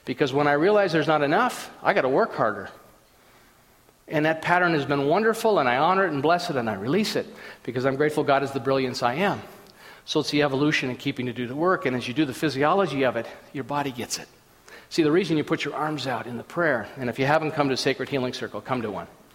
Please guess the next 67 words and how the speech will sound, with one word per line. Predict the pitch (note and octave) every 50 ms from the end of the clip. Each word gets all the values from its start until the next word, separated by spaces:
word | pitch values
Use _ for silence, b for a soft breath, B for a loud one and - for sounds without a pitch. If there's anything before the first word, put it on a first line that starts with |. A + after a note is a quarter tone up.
| B B B B B
It's | B -
powerful | - - D3+ C#3 B2 - - -
stuff. | - - A2 E2+ - - B B B B B B B B B B -
But | B2 B2+
we | C#3 D3
get, | D3 F3 F3 -
Laura | C3 B2+ C3 C#3+ D3+ D#3
and | D#3 D#3+
I, | D#3+ D#3+
every | D#3 E3 E3 D#3+
day, | F#3 F#3+ E3 - -
I | B2+ C3
got | C#3+ C#3+
up | C#3+ C#3+
this | D3 - -
morning, | D#3 D#3 D#3+ C#3+
first | - D3+ C#3 -
thing | D#3 D3+
I | C#3+
did | C#3+ D#3+
was | D3 C3+ C3
my | C3 A#2
seventy. | - - C3+ C3+ C3 A#2+ G2+ F#2 - - - - - - - -
What | B2 C3+ C#3
I | C3+
do | B2+ D3+ E3
is | D3 C#3
I | C3
time | - - - D#3 D3+ D3
it | C#3 -
for | - B2
ten | - - B2+ A#2+
minutes. | A#2+ A#2 A2+ G#2+ - - - - - - -
I | B2+
do | B2 A#2
ten | - - D#3+ D#3
minutes | C#3+ C#3+ C#3+ B2 - B2
of | A#2
it, | A#2
and | A#2+ B2
I | C3
get | B2+ C#3+ B2+ B2
going, | B2+ B2+ B2+ C3+ C#3
and | B2+ B2
I | B2 A2+
go | B2 B2 C3
into | C3 C3 B2+
this, | B2+ B2+ - - - B B B B B B B B B
this | - B2 -
different | D3 C#3 C3+ C#3+ C3
state | - D#3 D3 C3+
of | -
consciousness. | - C3+ C3+ C#3 C3+ - C3+ - - A#2 G#2 - - - - -
I | A2
believe | A2 B2 C3+ C3 C#3
my, | C3 C3 C3 B2+ B B B B B
release | C3 C3+ B2 -
my | C#3
belief | A#2+ C3+ C3+ C#3 -
in | C#3 C3+
not | C3 C3+ C3+
enough, | C3+ D3 C#3+ C#3 -
or | C3
release | B2+ C#3 C3+ C3 C#3+
my | C3+ C3
need | C3+ C#3 C3 B2+
to, | A2+